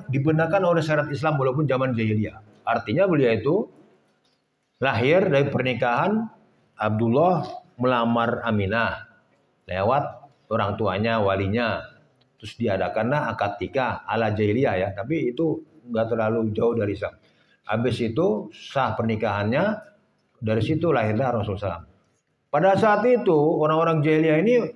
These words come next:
nggak semuanya kayak gitu. Bahkan kebanyakannya itu sembarangan aja. Misalnya bapaknya ini kawin lagi,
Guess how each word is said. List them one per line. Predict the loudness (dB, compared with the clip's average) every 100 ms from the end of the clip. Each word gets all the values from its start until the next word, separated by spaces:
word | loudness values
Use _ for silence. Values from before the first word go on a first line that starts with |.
| -12 -2
nggak | 0 0
semuanya | 0 0 0 0
kayak | 0 0 -2
gitu. | -4 -6 -14 _ _ _ _ _ -6
Bahkan | 0 0
kebanyakannya | 2 2 2 2 2 2 2
itu | 0 0 -6 -20 _ _ _
sembarangan | -2 2 2 2 0 0
aja. | 0 -2 -4 -14 _ _ _ -4
Misalnya | 0 2 4 2 2 -2 -10 -18 _ _ _ _ _ _
bapaknya | 0 2 2 2 4 4
ini | 6 4 4 4 0 -8 -20 _ _ _ _ _ -2
kawin | 2 2 4
lagi, | 2 4 4 2 -2